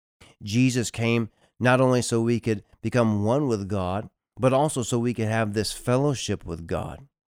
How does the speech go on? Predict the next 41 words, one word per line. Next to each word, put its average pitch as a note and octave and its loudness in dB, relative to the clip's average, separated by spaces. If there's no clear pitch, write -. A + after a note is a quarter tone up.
That's C#3 0
what D3 -2
walking B2 2
by G#2+ 0
faith B2 -2
is D3 2
all D3 4
about. C3+ -2
Not E3 0
that C#3+ -2
we're A#2+ 0
going C3+ 0
through B2 -4
life, C3 -2
you A#2+ 2
know, A#2+ 0
like B2 0
we're A#2 2
walking B2+ -2
in B2 -2
the A2+ -2
dark A#2 -2
and G#2+ -2
got A2 0
our G2+ 0
hands A#2 -2
out A2+ -2
and, E2+ -6
and F#2+ -6
trying A#2 -2
to G2+ -4
touch - -6
and G#2 -4
feel A#2+ 0
and G2 -2
try A2+ -2
to G#2+ -2
figure B2 -4
some G#2 -6
things A2+ -2
out. C#3 -2